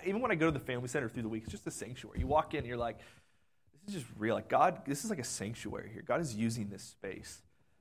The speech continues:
And so, uh, that's what we're gonna be doing. So I wanna put that on your calendar and for you to remember that May nineteenth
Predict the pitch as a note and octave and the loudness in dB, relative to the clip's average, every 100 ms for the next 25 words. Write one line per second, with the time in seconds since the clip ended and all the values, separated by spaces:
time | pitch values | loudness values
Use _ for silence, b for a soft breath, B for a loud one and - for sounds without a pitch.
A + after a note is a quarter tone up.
0 | _ D3 - F3+ D3+ C3+ D3 C#3+ C3 D#3+ | _ 2 8 10 10 10 10 10 12 12
1 | G3 A3+ G#3+ G#3+ G3+ F#3 G#3+ F#3 B2+ F3 | 12 10 10 10 8 8 8 8 8 10
2 | E3 G3 F#3+ G#3 G3+ F#3 F3+ E3+ D#3 F3+ | 12 10 8 4 8 10 10 8 8 8
3 | F3+ G3 G3 E3 D#3+ D3 - D#3+ E3+ E3 | 8 8 8 8 4 2 2 4 6 6
4 | D#3 E3+ F3 C3+ C#3+ D#3 G3 F#3 E3 - | 6 8 8 6 8 10 10 8 6 2
5 | E3 D#3 | 0 0